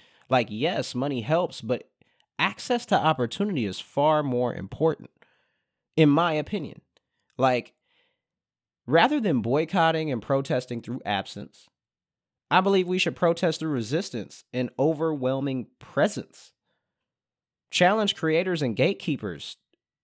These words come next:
in the space to donate their time and visibility. Rather than, like, take a step back, like, "Oh,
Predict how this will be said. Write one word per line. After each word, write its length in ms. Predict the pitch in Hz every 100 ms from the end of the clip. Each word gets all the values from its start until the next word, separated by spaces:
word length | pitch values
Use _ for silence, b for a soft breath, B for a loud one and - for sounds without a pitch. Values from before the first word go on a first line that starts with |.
| _ _ _ -
in 200 | 156 170
the 100 | 147
space 500 | - - 170 233 -
to 160 | - 120
donate 520 | 104 - 135 190 180
their 160 | 123
time 460 | 107 - 135 220 107
and 160 | 92 107
visibility. 600 | 131 117 185 220 64 123 _ _ _ _ _ _ _ _ _ _ _ _ _ -
Rather 380 | 131 180 185
than, 160 | 170 170
like, 200 | 160 151
take 200 | - 170
a 60 | 160
step 200 | 170 156
back, 120 | 151
like, 140 |
"Oh, 40 | 143